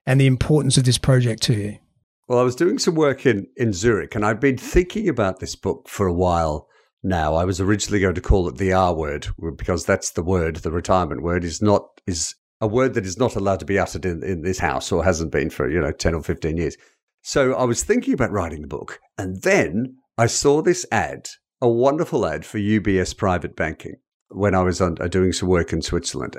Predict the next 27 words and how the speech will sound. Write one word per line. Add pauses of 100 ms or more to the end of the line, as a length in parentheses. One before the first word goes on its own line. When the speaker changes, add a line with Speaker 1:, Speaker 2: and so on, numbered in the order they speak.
Speaker 2:
And (380)
it
was
of
a
silver
fox.
He
was
in
his
sixties.
He
was
sailing
his
yacht
across
Lake
Thun
or
wherever
he
was,
or
the
Med,